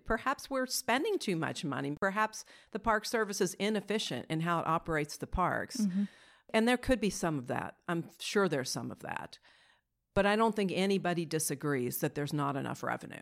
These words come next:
Speaker 2: Mm-hmm.
Speaker 1: So we have to think about how we're gonna have ongoing annual revenue sufficient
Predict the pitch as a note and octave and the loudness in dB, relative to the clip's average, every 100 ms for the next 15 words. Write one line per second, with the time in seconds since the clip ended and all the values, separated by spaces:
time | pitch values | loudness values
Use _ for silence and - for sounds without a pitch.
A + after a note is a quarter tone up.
0 | - A#3 G3+ G#3 F#3 D#3 D#3+ F3 F#3 F#3 | -2 2 4 4 4 4 2 0 0 2
1 | G#3 G#3+ G3+ G3+ F3+ F3 D#3 D3+ D#3+ D#3 | 2 2 -2 0 -2 0 0 0 0 0
2 | D3 D3+ C#3+ D3+ C#3 - E3 E3 F3 F3 | -2 -2 -4 -4 -6 -4 0 2 2 2
3 | E3 D#3 D3 C#3+ C#3 D3 - _ _ - | 0 0 0 -2 -4 -6 -10 _ _ -2
4 | E3+ F3+ F#3+ F#3 D#3+ D#3+ D3+ D3 C#3+ - | 0 2 4 2 2 2 2 0 -2 -4
5 | C#3+ - C#3+ - C#3 C3+ | -8 -4 -6 -4 -4 -4